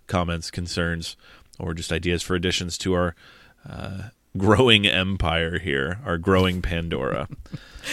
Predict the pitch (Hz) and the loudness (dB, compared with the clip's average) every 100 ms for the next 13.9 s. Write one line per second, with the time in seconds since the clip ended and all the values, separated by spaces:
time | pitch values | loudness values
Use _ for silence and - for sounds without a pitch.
0 | 254 - - - - - - - - - | -8 -8 -6 -6 -8 -10 -14 -18 -20 -20
1 | - - - - - - - 147 135 135 | -20 -20 -20 -20 -20 -6 6 8 10 10
2 | 139 123 113 110 107 - 107 120 117 107 | 12 12 12 10 8 2 4 6 6 8
3 | 107 95 87 85 85 85 87 92 - 87 | 8 6 2 0 -2 0 0 -2 -6 0
4 | 110 104 - - 101 95 92 90 - - | 2 2 -2 2 4 6 4 2 -2 -16
5 | _ - 104 101 - 90 - 90 87 85 | _ 0 2 4 4 2 2 0 0 0
6 | - - - - - 76 80 80 82 90 | -4 -14 -18 -20 -12 -2 0 2 0 2
7 | 110 131 120 101 87 82 - - 71 80 | 6 8 8 6 2 0 -8 -18 -14 -12
8 | 87 65 57 _ - 95 87 - 123 113 | -12 -14 -18 _ -6 -6 -4 2 6 6
9 | 101 - - - _ - - - 104 98 | 4 -2 -6 -12 _ -20 -10 -2 0 2
10 | 95 92 90 90 95 _ _ _ _ _ | 0 2 0 -4 -10 _ _ _ _ _
11 | _ _ - 98 95 90 85 85 110 104 | _ _ 2 4 6 2 0 2 2 4
12 | 107 101 - 104 98 85 85 - - 104 | 4 4 2 0 0 0 -4 -6 -2 0
13 | 98 - 101 92 - - 92 78 73 | 0 2 2 2 0 -4 -2 -4 -10